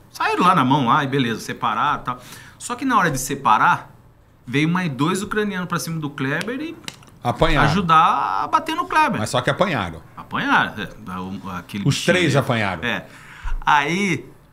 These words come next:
Speaker 1: o Kleber não contente, aí os três ucranianos foram, tal, que não sei o quê. O Kleber lembrou, falou, "É aqueles dois, eu não esqueci deles não."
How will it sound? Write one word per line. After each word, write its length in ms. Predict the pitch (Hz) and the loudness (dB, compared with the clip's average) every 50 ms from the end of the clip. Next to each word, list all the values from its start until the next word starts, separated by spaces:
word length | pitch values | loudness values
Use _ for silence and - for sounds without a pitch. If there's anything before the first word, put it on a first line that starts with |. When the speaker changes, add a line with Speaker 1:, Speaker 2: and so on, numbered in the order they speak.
| - | -8
Speaker 1:
o 100 | 185 175 | -6 -6
Kleber 400 | 135 - - 123 120 123 123 131 | -4 -4 -4 -2 -2 -2 -2 0
não 160 | 131 135 135 135 | 0 0 0 0
contente, 720 | 135 151 151 156 139 - 160 165 185 214 214 - - - - - - _ _ _ _ _ _ - _ _ - - - - | 0 -2 -4 -4 -4 -4 -4 -4 -4 -4 -6 -10 -14 -16 -18 -20 -20 _ _ _ _ _ _ -20 _ _ -20 -20 -18 -14
aí 220 | - 95 101 104 104 - - | -12 -10 -10 -10 -10 -12 -12
os 180 | 104 - - | -12 -12 -12
três 280 | - - 101 101 101 98 | -8 -6 -6 -6 -6 -6
ucranianos 460 | 95 - 104 101 101 101 101 98 95 | -8 -8 -6 -6 -4 -4 -4 -6 -6
foram, 380 | - - - - 170 190 160 - | -10 -14 -12 -10 -8 -6 -6 -6
tal, 200 | - 151 147 139 | -4 -6 -6 -6
que 80 | 139 147 | -4 -4
não 60 | 139 | -4
sei 160 | 135 - 156 143 | -4 -4 -6 -8
o 80 | 139 | -8
quê. 300 | 139 - 156 165 170 175 175 - - - - - - - - - - - _ _ _ _ _ _ _ _ - | -8 -8 -8 -8 -8 -10 -12 -16 -20 -20 -20 -20 -20 -20 -20 -20 -20 -20 _ _ _ _ _ _ _ _ -8
O 80 | 151 143 | -8 -6
Kleber 360 | 147 151 147 147 147 160 165 | -4 -2 -2 -2 -2 -2 -2
lembrou, 300 | 165 170 175 156 147 139 | -2 -2 -2 0 0 0
falou, 220 | - 139 143 151 | -2 -2 -4 -4
"É 40 | 180 | -4
aqueles 340 | 175 - 180 170 160 135 120 | -4 -4 -4 -4 -4 -4 -4
dois, 640 | 120 143 170 196 208 180 135 104 - - - - - - - - _ _ _ _ _ _ _ _ _ - _ _ _ _ - _ _ _ _ _ _ _ _ _ - - - - - | -4 -4 -2 -2 -2 -2 -4 -4 -6 -10 -14 -16 -20 -20 -20 -20 _ _ _ _ _ _ _ _ _ -20 _ _ _ _ -20 _ _ _ _ _ _ _ _ _ -20 -20 -20 -20 -20
eu 60 | - - | -18 -14
não 80 | - | -12
esqueci 420 | - - - 160 151 147 - 170 156 | -12 -10 -8 -8 -8 -6 -6 -8 -6
deles 260 | 151 165 170 165 156 | -6 -6 -6 -6 -6
não." 160 | 147 127 110 | -6 -8 -8